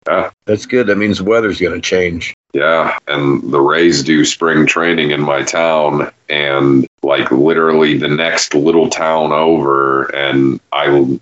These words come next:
Speaker 1: literally mean, like, the borders, maybe the county line or whatever you wanna call it, town line is, like, fucking ten miles away from where I'm at right now. The Braves do spring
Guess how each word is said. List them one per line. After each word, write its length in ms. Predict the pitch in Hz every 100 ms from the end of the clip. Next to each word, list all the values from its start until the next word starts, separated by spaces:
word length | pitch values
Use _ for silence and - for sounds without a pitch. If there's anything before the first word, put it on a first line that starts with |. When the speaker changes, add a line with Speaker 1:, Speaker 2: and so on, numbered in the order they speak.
| _
Speaker 1:
literally 560 | 69 80 80 76 73 71
mean, 280 | 76 73 73
like, 280 | 73 67 65
the 360 | 71 65 62 60
borders, 680 | 80 82 73 71 69 - -
maybe 560 | 80 78 71 71 67 64 69
the 80 |
county 400 | - 87 82 78
line 440 | 73 78 80 76 71
or 240 | 67 67
whatever 300 | 69 69 69
you 100 | 71
wanna 200 | 69 67
call 320 | - 71 69
it, 80 | 71
town 380 | - 76 73 71
line 380 | 73 76 76 69
is, 200 | 65 67
like, 240 | 69 65
fucking 580 | - 71 69 67 65 64
ten 280 | - 85 73
miles 420 | 71 71 69 69
away 300 | 69 69 73
from 180 | 65 67
where 240 | 67 65
I'm 120 | 65 69
at 200 | 67 -
right 200 | 67 65
now. 440 | 78 76 73 - _
The 340 | 67 65 64 - _
Braves 380 | - 80 85 69
do 160 | 67 69
spring 360 | - 78 73